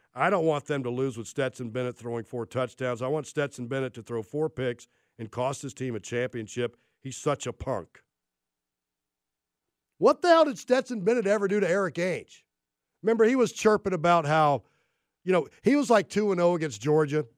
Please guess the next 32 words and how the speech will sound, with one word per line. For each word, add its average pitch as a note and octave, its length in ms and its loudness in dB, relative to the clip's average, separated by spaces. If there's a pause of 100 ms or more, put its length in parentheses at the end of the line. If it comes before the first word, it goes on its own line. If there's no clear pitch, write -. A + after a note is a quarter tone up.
(600)
in F3 160 0
Athens D#3 500 2
as B2+ 100 -6
Tennessee's D3 440 0
quarterback, C#3 580 0
but A#2+ 140 -8
Georgia C3+ 360 -2
was A2+ 160 -6
not B2 200 0
at G#2 80 -8
the G2+ 80 -10
peak A#2+ 220 -4
of G#2 60 -6
their G2 100 -6
powers G2+ 380 -2
back F2 280 -6
then. F2+ 340 -6 (1080)
And C#3 120 0
he D#3+ 80 4
was D#3+ 80 0
chirping D#3+ 340 2
about C3+ 240 2
how B2 280 0 (460)
Athens D#3 440 0
is B2+ 120 -8
nowhere D3 320 0
near C#3 220 -4
the B2 140 -2
atmosphere B2 460 -4
of A2 60 -6
Neyland A#2+ 340 -4
Stadium. A#2+ 440 -4